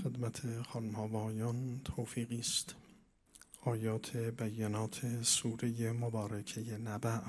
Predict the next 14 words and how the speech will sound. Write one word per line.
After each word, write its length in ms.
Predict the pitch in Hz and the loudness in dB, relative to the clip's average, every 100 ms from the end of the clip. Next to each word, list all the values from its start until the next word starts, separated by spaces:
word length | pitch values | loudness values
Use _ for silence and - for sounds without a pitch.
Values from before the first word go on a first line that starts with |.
| 107 | -6
را 220 | 104 104 - - - - - _ | -6 -10 -16 -20 -20 -20 -20 _
محضر 360 | 120 - 120 110 | 0 2 2 0
مبارکتون 680 | 110 110 110 - - 123 190 - - - - - - - - - | 0 -2 -4 -4 -4 -4 -4 -10 -18 -16 -14 -12 -14 -16 -20 0
در 160 | 127 117 | 2 6
نوبت‌های 520 | 120 117 - 123 117 | 6 6 6 4 4
گذشته 480 | 113 113 117 - 120 | 4 2 0 2 2
مطرح 460 | 110 - 131 117 | 2 2 2 2
کردیم. 680 | - - 127 127 127 135 143 - - _ _ _ - - - - | 0 0 0 2 2 2 -2 -8 -20 _ _ _ -20 -20 -12 -2
در 120 | 110 | 0
دو 220 | 120 120 | 4 4
نوبت 560 | 117 117 120 113 - - | 6 4 2 0 -2 -2
و 40 | |
الان 680 | 120 113 113 117 117 110 120 | 0 2 2 2 2 2 4
هم 400 | 117 - 117 131 | 4 2 0 -2